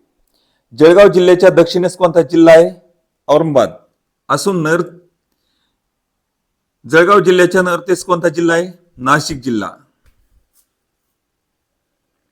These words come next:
जळगाव जिल्हा विशेष.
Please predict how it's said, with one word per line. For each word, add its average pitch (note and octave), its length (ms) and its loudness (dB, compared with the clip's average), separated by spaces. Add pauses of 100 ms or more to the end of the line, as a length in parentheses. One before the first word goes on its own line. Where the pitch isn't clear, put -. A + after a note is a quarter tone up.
(1900)
जळगाव F3+ 500 -2 (920)
जिल्हा E3+ 220 4
विशेष. D3+ 460 -2